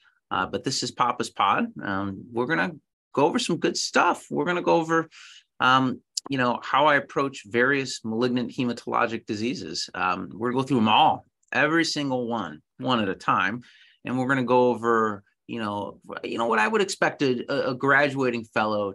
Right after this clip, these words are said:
to know. Uh, we're not gonna go into the weeds, into the nuances of, like, M R D and fancy mutations and all this stuff. Th-, th-, th-, that you don't need to know. We're gonna go over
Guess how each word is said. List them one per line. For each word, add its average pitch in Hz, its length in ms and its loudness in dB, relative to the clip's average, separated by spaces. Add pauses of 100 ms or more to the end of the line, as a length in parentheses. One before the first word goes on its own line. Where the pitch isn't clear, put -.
to 113 120 -10
know. 90 520 -4 (260)
Uh, 101 260 -2
we're 190 100 -4
not 185 200 2
gonna 160 160 -2
go 123 160 -2
into 120 180 -2
the 110 100 -4
weeds, 135 500 2
into 113 200 -4
the 104 80 -8
nuances 110 920 -2 (220)
of, - 140 -14
like, 131 220 -8
M 110 180 0
R 104 160 2
D 120 460 2
and 104 100 -4
fancy 120 340 -2
mutations 120 600 -2
and 123 100 2
all 120 80 2
this 117 180 -2
stuff. 135 280 -4
Th-, - 100 -16
th-, 110 280 -6
th-, 113 260 0
that 175 280 0
you 180 60 2
don't 160 160 2
need 135 180 -2
to 113 60 -4
know. 113 200 -2
We're 123 180 0
gonna 156 160 -4
go 127 320 2
over 117 400 -2